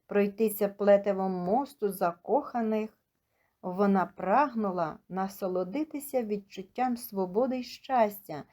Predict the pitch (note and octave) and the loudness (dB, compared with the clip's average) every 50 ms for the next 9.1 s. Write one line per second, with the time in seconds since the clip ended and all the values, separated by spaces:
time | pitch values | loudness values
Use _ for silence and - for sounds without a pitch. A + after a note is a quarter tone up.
0 | - - - - _ C4+ C#4+ D4 C#4+ C#4 C#4+ D4 C#4+ C#4 - _ _ _ B3+ B3 | -20 -20 -20 -10 _ 0 4 4 4 4 4 2 0 0 -2 _ _ _ 4 4
1 | A#3 G#3+ G3 G3+ - - - E3+ D#3 D3 - _ _ _ _ _ _ - F#3+ G#3+ | 6 4 4 0 -4 -6 -6 -6 -6 -6 -8 _ _ _ _ _ _ 0 0 0
2 | G#3 G#3 - A3+ G#3+ G#3 G3+ G3+ G3+ G3 G3 - G3+ G3+ G3+ G3+ G3 F#3+ F#3 F#3 | 0 0 0 0 2 4 4 4 4 2 0 -2 -2 0 0 0 0 0 -2 -4
3 | F3+ F3 E3 E3+ - A3 C4+ D4 C4+ B3 A3 G3+ G3 F3+ F3 F3 F3 F#3 G3+ G#3 | -4 -6 -6 -6 -4 -4 -2 -2 0 0 0 0 0 -2 -6 -4 0 2 2 4
4 | A3+ B3 B3 A#3 - - G3+ G3+ - - - G#3 G3+ G3 - - - F3+ E3+ D#3 | 2 0 -2 -2 -2 -4 -4 -4 -4 -6 -4 -2 -2 -2 -4 -6 -6 -4 -2 -2
5 | D#3 D#3 F#3 B3 D4+ D4+ - C#4 B3+ A#3+ A#3 B3 B3+ B3 - - - A#3+ A#3+ A#3 | -2 -2 -2 -4 -4 -4 -6 -6 -6 -4 -6 -6 -6 -6 -10 -6 -4 -2 -2 -2
6 | - A3+ A3 - A3+ G#3+ A3 A3+ A3 - _ - G#3 G3 G3 G3+ - _ _ _ | -2 -6 -6 -4 -2 -2 -2 -2 -4 -6 _ -6 -4 -4 -4 -6 -10 _ _ _
7 | _ _ _ - G3 F#3 F3 D#3+ D#3 D#3 E3 F#3+ A#3+ C4+ C4 A#3+ G#3+ G3 G3+ - | _ _ _ -2 -2 -2 -2 -4 -6 -4 0 2 2 2 2 2 0 0 0 -4
8 | F#3 E3+ D#3 - - _ F3+ F3+ F3 - - C#3+ C#3 - _ - - A#3 B3+ C#4 | -8 -10 -10 -12 -14 _ -6 -6 -6 -6 -8 -12 -12 -12 _ -10 -6 -6 -6 -6
9 | F4 | -8